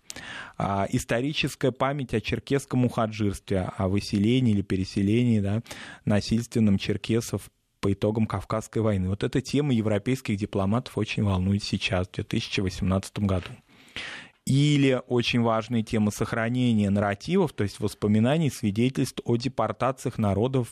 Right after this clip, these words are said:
э, в годы Великой Отечественной войны. Это уже скорее, это не по истории вопросы, это вопросы вот сейчас. Вот кто этим занимается, спрашивают европейские дипломаты.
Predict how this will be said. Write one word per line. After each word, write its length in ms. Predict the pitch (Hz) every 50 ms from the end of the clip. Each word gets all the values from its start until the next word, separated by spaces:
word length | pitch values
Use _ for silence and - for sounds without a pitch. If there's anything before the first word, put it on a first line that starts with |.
| -
э, 40 | -
в 260 | 107 104 101 98 92
годы 260 | 95 107 113 120 120 113
Великой 340 | 110 107 117 - - 113
Отечественной 580 | 107 - - 90 92 - - - - - 95 90
войны. 320 | 90 92 90 95 107 110 - - _ _ _ _ _ - - - - - - - - - _ _ -
Это 260 | - 113 110 - 160
уже 200 | 151 139 139 165
скорее, 360 | 147 - - 156 147 151 151 151
это 120 | 147 165
не 140 | 156 165 151
по 160 | - 180 185
истории 400 | 185 - - 143 135 131 165 190
вопросы, 500 | 180 185 190 190 190 165 120 - - 110
это 140 | 104 - 110
вопросы 400 | 120 131 - 160 165 - - 135
вот 160 | 131 131 -
сейчас. 380 | - - 175 - - 135 104 - - - -
Вот 100 | 143 143
кто 240 | - - - 285 254
этим 260 | 226 214 - 180 180
занимается, 680 | 156 180 196 208 220 233 247 214 185 139 110 - 110 98
спрашивают 520 | - - 110 101 92 - - 101 92 -
европейские 560 | 95 98 98 98 - - 95 92 - - -
дипломаты. 640 | 95 101 - - 107 101 98 92 90 104 - -